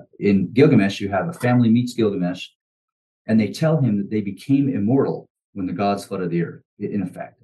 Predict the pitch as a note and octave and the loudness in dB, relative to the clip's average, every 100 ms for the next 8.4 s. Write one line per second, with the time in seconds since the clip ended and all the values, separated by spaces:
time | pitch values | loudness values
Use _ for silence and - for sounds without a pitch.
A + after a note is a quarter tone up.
0 | - - - _ _ _ _ - F2 E2+ | -20 -18 -20 _ _ _ _ -6 -4 -2
1 | F2 - A#2+ C#3 G#2+ G#2+ G2+ F#2 F2 - | -4 0 2 2 2 2 2 0 -2 -4
2 | G2 - E2 D#2+ - - - - A#2 G#2 | -8 -8 -14 -14 -16 -20 -18 -2 2 4
3 | G#2 F#2+ - - _ _ - F2 E2+ - | 6 4 4 -4 _ _ -2 4 6 4
4 | - A2+ A2 A2 G#2+ - _ _ A#2+ A#2 | 4 6 6 6 4 -6 _ _ 4 6
5 | A2 G2 - F#2+ - A2 A2 F#2+ F2 - | 4 2 0 -2 0 4 6 6 4 2
6 | G#2 G2 G2 F#2+ F2+ _ _ _ - F#2 | 2 2 0 -2 -8 _ _ _ -6 -4
7 | - - - - A#2 G#2 F#2+ F2+ F#2+ F2+ | -4 -6 -10 -2 2 2 0 -2 -2 0
8 | E2+ D#2 - | 0 -2 -8